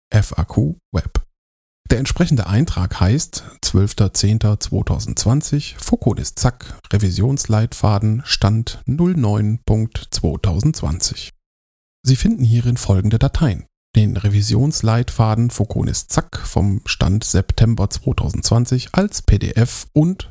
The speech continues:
Microsoft Word-Dokument. Anlage eins, Foconis Zack Funktionsgruppenkonzept, Stand April zweitausendzwanzig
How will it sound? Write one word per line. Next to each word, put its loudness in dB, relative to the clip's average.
Microsoft 0
Word-Dokument. 0
Anlage 0
eins, 2
Foconis 0
Zack -2
Funktionsgruppenkonzept, 0
Stand 0
April 4
zweitausendzwanzig 0